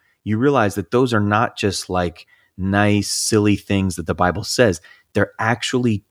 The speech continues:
accessible promises, promises that you can take a hold of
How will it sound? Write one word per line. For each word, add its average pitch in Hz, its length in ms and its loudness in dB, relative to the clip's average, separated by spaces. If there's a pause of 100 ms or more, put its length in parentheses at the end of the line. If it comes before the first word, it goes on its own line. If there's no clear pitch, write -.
(220)
accessible 107 760 -2
promises, 101 640 -2
promises 120 500 0
that 95 120 2
you 107 180 0
can 123 160 0
take 95 220 -2
a 95 60 -4
hold 147 300 2
of 90 240 0